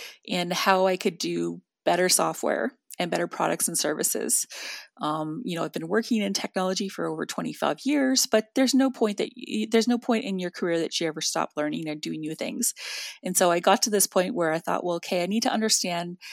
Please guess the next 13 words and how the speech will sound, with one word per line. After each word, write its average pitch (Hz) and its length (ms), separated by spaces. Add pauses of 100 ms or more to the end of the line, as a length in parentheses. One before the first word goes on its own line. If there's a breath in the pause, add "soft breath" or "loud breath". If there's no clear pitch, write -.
(300 loud breath)
what 208 160
is 247 80
the 277 100
change 190 540
that - 120
we 175 160
want 170 500
in 196 100
the 208 100
world, 233 400 (420 soft breath)
and 175 300 (280)
with 202 220
technology, 170 680